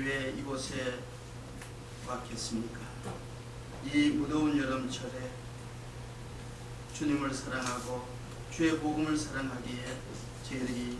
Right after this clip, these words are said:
이곳에 왔습니다. 자비하신 주님이여, 아이티에스 텔레비전을 통하여서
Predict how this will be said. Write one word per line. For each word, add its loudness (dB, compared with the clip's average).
이곳에 -4
왔습니다. -6
자비하신 2
주님이여, 0
아이티에스 2
텔레비전을 0
통하여서 0